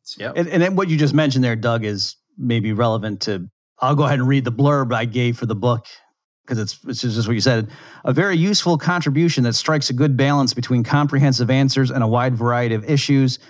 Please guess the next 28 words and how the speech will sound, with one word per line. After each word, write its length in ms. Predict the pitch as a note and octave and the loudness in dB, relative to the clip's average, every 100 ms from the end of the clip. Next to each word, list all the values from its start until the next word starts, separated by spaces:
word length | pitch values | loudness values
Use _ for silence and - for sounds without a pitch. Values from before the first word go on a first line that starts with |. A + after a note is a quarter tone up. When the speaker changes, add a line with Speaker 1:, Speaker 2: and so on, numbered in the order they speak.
| - _ _ _ - | -20 _ _ _ -10
Speaker 3:
The 60 | |
questions 500 | B2 D#3 D3 - C3+ | -4 0 0 2 2
are 160 | C3+ C3+ | 4 2
indeed 360 | B2 A#2+ C#3 A#2 | 2 2 2 2
the 80 | |
tough 340 | A2+ - D#3 - | -2 -2 -2 0
ones 300 | D3 D3 C#3 | 2 4 2
that 80 | B2 | 0
would 120 | A2+ | -2
come 220 | C3+ C3 | 0 0
from 160 | B2 A2+ | 0 -4
Christians 460 | - A#2+ - B2+ | 0 -2 2 0
who 60 | A#2 | 2
do 80 | A#2 | 2
not 180 | B2 A2+ | 0 0
embrace 340 | G#2 D#3+ D3 | 0 0 2
libertarianism. 800 | C3 A2+ A2+ A#2+ A2+ A2 A2 A#2+ | 0 0 0 2 2 0 2 0
Honest 360 | A#2 C#3 C#3 - | 0 0 0 0
readers 240 | C3+ A#2+ G#2+ | 0 0 -2
will 120 | G#2+ | -4
appreciate 560 | G#2 E3 D#3 C#3 C3+ | -2 0 2 2 2
the 60 | A#2 | 2
sincere 480 | - A2 - D3+ C#3 | 0 2 2 2 2
attempts 520 | B2+ - B2+ A2+ - - | 0 2 2 0 -4 -6
to 100 | - | -2
meet 240 | A2 B2+ B2 | 2 2 2
these 200 | B2+ G#2 | -2 -2
objections." 760 | F#2 F#2 G#2 G#2 E2+ - - | -4 -2 -2 -4 -12 -14 -18